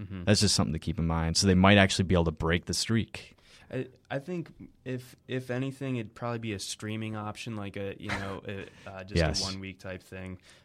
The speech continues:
Speaker 1: But, uh, beyond that, yeah, the Ravens' defense has been just a massive disappointment on the year.
Speaker 2: Yeah, well, yeah, it, it hurts when, uh, your best defensive player is lost almo-, almost immediately.
Speaker 1: Sure.
Speaker 2: So,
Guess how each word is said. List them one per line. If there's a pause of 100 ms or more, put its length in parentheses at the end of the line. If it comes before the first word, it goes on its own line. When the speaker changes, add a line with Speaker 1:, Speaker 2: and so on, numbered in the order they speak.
(120)
Speaker 1:
But,
uh,
beyond
that, (140)
yeah,
the
Ravens'
defense
has
been (480)
just
a
massive
disappointment
on
the
year. (180)
Speaker 2:
Yeah,
well, (120)
yeah,
it, (100)
it
hurts
when,
uh,
your
best
defensive
player
is
lost (120)
almo-,
almost
immediately. (140)
Speaker 1:
Sure.
Speaker 2:
So,